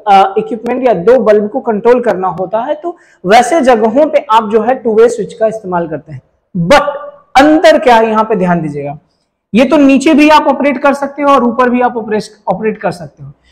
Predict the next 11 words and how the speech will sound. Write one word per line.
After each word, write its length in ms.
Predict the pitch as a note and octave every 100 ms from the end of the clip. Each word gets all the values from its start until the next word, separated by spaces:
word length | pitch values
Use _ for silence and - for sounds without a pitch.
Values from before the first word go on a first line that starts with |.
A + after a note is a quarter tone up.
| _
लेकिन 320 | A3 D4+ E4+ C#4+
ये 360 | F#3 G#3 F4+
switch 280 | - D#4 C4+
जो 140 | B3
है 140 | C4+ D#4
ना 100 | B3+
बीच 560 | F3 E3 B3+ D4+ D4+
में 260 | C#4 B3+ B3
भी 200 | C4 D#4
आपका 580 | G3 G3+ G3+ - B3 A#3+
रहेगा 960 | F#3 F3 E3+ F3 F3+ E3+ G#3 B3 B3